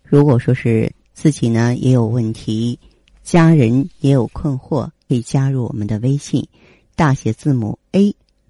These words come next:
八六九五三六零零，大写字母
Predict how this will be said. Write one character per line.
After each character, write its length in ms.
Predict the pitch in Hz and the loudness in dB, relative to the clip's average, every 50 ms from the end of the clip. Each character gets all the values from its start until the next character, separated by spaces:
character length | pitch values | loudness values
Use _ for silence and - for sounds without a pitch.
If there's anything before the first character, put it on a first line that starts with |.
| _ _ - | _ _ -4
八 220 | 190 185 190 185 | -2 -2 0 0
六 240 | 180 196 156 113 110 | 0 0 0 -2 -2
九 260 | - - - 107 113 | -4 -4 -2 -2 -2
五 460 | 131 147 160 151 110 101 - - 202 - | -2 -2 -2 -4 -4 -4 -6 -8 -12 -14
三 360 | - - - - 170 160 160 | -20 -8 -2 0 0 2 2
六 180 | 170 156 117 | 0 -2 -2
零 220 | 107 104 104 107 117 | -4 -4 -6 -6 -6
零， 340 | 117 101 98 98 104 117 - _ - _ _ _ _ _ _ _ _ _ | -6 -6 -6 -6 -6 -8 -8 _ -16 _ _ _ _ _ _ _ _ _
大 220 | - 175 160 147 143 | -2 0 2 2 0
写 180 | - - 113 | 0 -2 -4
字 200 | 110 - - 147 | -4 -2 -2 -2
母 260 | 127 113 104 113 - | -2 -2 -4 -6 -8